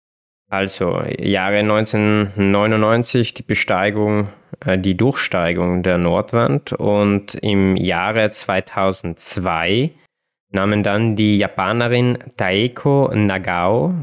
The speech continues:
und ihr Ehemann Yasushi Yamanoi erneut die schwierige Route durch die Nordwand in Angriff. Also sie wollten jetzt diese Slowenenroute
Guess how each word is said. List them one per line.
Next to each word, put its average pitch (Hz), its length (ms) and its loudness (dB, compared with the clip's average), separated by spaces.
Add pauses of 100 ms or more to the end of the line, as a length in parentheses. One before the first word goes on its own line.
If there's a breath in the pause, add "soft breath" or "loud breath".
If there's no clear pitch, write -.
(100)
und 113 340 0
ihr 107 340 0
Ehemann 117 640 2
Yasushi 127 1040 0
Yamanoi 113 840 0 (580)
erneut 117 720 0
die 110 300 4
schwierige 123 600 2
Route 117 360 2
durch 110 220 0
die 107 100 -2
Nordwand 95 540 0
in 92 100 2
Angriff. - 480 -6
Also 92 180 -2
sie 92 140 -4
wollten 95 300 0
jetzt 95 300 -2
diese 92 440 2
Slowenenroute 98 1400 0